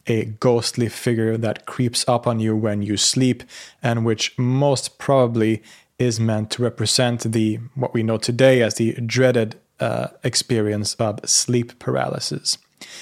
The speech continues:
So join me as we talk about the mare. The mare is a creature that has existed in the folklore of Sweden and its surrounding countries for a long time. There are even mentions of the mare in Snorri's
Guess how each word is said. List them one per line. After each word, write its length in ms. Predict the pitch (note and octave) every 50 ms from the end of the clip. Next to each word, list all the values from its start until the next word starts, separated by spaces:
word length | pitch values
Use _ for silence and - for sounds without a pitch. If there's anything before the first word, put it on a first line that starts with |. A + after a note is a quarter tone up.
| - - - _ -
So 220 | - - C3 B2
join 380 | - A#2+ A#2 C#3 C3+ C#3 C#3 C#3
me 160 | C3+ C3+ C3 -
as 240 | B2 A#2+ A2+ - -
we 80 | A#2
talk 420 | A#2 - - A#2 G#2 G2+ - - -
about 500 | B2 A2+ G#2+ A2 G#2 G#2+ A2+ - - - -
the 160 | A2+ A2+ A2
mare. 720 | G#2+ G#2+ G#2 - - C2 C2+ C2 - C#3 - - - - _ _ _ _ _ _ _ _ _ _ _ _ _ _ _ _ _ _ _ _ _
The 160 | _ B2+ B2+ B2
mare 600 | B2+ B2+ C3+ C#3 C#3+ D3 C#3+ C3+ B2 A#2+ B2 B2
is 100 | - -
a 80 | C3
creature 480 | B2+ - - C#3+ C3+ C3+ - C#3 C#3 C#3
that 140 | B2+ B2+ B2
has 160 | A#2+ - -
existed 500 | B2+ - - - C#3+ C#3 - - D3 C3
in 80 | B2
the 60 | B2 A#2
folklore 580 | - - - C3+ C3+ C3+ - - C3+ B2+ B2
of 80 | A#2 -
Sweden 480 | - - - C#3+ C#3+ C#3 C3 C3 B2+
and 100 | B2 A#2
its 140 | A#2+ A2+ -
surrounding 400 | - - B2 B2 A#2 A2+ A2 A2+
countries 560 | A2+ - - C#3 D#3 D#3 - C3 B2 C3+ C3+
for 160 | - - - A#2
a 80 | A2
long 640 | G#2+ G#2 G#2 G#2+ A2+ A#2+ A#2+ A#2+ A#2 A2 G#2+ G2+ -
time. 480 | - - A#2 - - - - D3+ C#3 - _ - - - - - _ _
There 100 | - C3
are 20 | C3
even 220 | C3 C3 C3 B2+
mentions 500 | C3 C3 C3+ C3 - C#3 C3 C3 B2+ -
of 240 | - C#3 C3 B2+ B2
the 80 | B2 B2
mare 360 | A#2+ A#2 A2+ A#2 A#2 A#2+ B2+
in 260 | - C3 A2+ A2 A2
Snorri's 580 | A2 - - - B2 A#2+ A#2+ A#2 A2+ A2+ A2